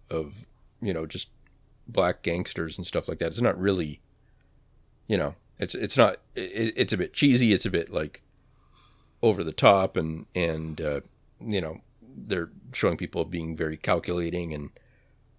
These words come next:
uh, a bit silly and stuff like that, but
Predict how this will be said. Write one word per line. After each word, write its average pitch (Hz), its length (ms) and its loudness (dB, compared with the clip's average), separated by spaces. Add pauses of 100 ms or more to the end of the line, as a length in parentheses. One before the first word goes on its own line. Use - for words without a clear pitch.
(140)
uh, 80 340 -2
a 85 40 -10
bit 87 160 -4
silly 107 420 6
and 87 220 0
stuff - 280 -2
like 90 160 -4
that, 82 300 0
but 85 260 0